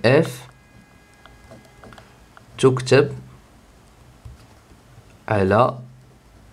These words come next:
الشكل التالي. إذا الشكل ديال المعادلة المختصرة لأي مستقيم كتكتب على شكل إكغيك تساوي إما أ إكس زائد بي ولا أم إكس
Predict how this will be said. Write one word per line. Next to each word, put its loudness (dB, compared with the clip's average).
الشكل -2
التالي. -2
إذا 4
الشكل 2
ديال 4
المعادلة 2
المختصرة -2
لأي 2
مستقيم 2
كتكتب -2
على 2
شكل 0
إكغيك 4
تساوي 0
إما 4
أ -2
إكس -8
زائد -6
بي 0
ولا 2
أم 0
إكس -4